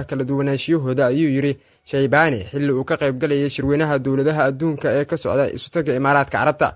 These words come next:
Jabhadihii Islaamiga ahaa ee talada la wareegay ayaa dhisay xukuumad ku meel gaar ah oo uu hogaaminayo Maxamed al-Bashiir, taas oo loo xil saaray in ay maareyso dalka kala qowmiyadda ah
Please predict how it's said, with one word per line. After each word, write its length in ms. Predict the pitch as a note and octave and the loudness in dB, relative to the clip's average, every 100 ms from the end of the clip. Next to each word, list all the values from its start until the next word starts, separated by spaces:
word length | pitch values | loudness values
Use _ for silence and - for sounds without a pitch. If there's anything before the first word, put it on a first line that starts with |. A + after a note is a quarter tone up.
| _ _ _ _ _ _ _ _ | _ _ _ _ _ _ _ _
Jabhadihii 500 | G#2+ A#2 B2 B2+ C#3+ | -4 0 2 2 2
Islaamiga 500 | B2+ C#3 D3+ D3 C3+ | 2 2 2 2 2
ahaa 220 | C3 C#3 C#3+ | 2 4 4
ee 140 | C3+ | 2
talada 320 | C#3 D3 D#3+ D3+ | -2 0 2 2
la 120 | D#3 | 0
wareegay 380 | D3 C3+ C3+ C#3+ | 0 -2 0 0
ayaa 340 | C3 D#3 D3 | 2 2 2
dhisay 280 | C3+ - D3+ | 0 -4 -4
xukuumad 380 | C3 - D3 D#3+ | -6 -6 -4 -4
ku 60 | - | -4
meel 160 | C#3+ C3+ | -4 0
gaar 180 | D#3 C3 | 2 4
ah 160 | D3 C#3 _ _ - | 2 0 _ _ -8
oo 80 | D#3 | 0
uu 140 | D#3+ | 2
hogaaminayo 600 | D#3 C#3+ D#3 E3 E3+ D3+ D3+ _ - | 2 2 2 2 2 2 0 _ -12
Maxamed 380 | A2 D#3 D#3 | -2 2 2
al-Bashiir, 580 | - D3 C#3 C3 - C#3+ G#2 - _ _ _ | 2 0 0 -2 2 0 0 -16 _ _ _
taas 220 | C3+ C3+ B2+ | 2 2 4
oo 120 | C#3+ | 2
loo 160 | D3 E3 | 4 2
xil 140 | D3 | 0
saaray 380 | - A#2 C3 C#3 | 0 2 2 2
in 140 | D#3+ D#3+ | 0 -2
ay 220 | C3 C3+ C#3 | -2 0 0
maareyso 520 | B2 A#2 A#2+ A#2+ D3+ C#3+ | 0 0 0 -2 0 -2
dalka 420 | A#2+ D#3 E3 D#3+ C#3 | 0 0 0 0 0
kala 200 | C3+ C#3+ C3+ | 0 -2 0
qowmiyadda 540 | D3 C#3 C3 D#3+ D3+ | 0 -2 0 0 2
ah 180 | B2 C#3+ | 4 2